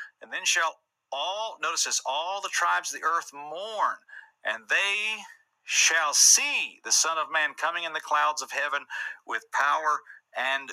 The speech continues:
great glory." So there is a visible return of the Lord Jesus Christ. We do not say that that isn't, but this is not the rapture of the church.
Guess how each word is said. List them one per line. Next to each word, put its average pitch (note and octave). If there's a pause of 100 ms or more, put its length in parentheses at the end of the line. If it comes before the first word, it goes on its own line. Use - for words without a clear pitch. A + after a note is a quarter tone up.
great C3
glory." -
So C3
there F#3
is G#3
a C#3+
visible F#3+
return C#3 (480)
of C#3+
the A#2+
Lord D3+
Jesus C#3
Christ. E3
We C3+
do D#3
not D3+ (120)
say -
that A#2+
that - (100)
isn't, B2 (920)
but G#3 (580)
this -
is D3
not D3
the C3+
rapture C3
of A#2
the G#2+
church. -